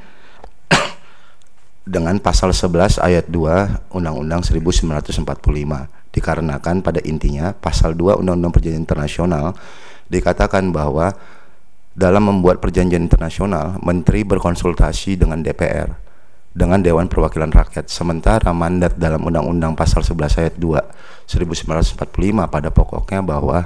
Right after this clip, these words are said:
perjanjian internasional yang menyangkut mengenai hajat hidup orang banyak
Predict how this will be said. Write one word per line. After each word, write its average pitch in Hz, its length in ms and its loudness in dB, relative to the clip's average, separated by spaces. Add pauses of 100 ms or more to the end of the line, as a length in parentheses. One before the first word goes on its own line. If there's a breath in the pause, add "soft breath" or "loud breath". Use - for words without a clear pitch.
(840 loud breath)
perjanjian 95 480 2
internasional 90 800 2 (160)
yang 90 160 2
menyangkut 92 720 2 (240)
mengenai 85 400 -2
hajat 82 240 -2
hidup - 240 -6
orang 73 240 0
banyak 87 320 2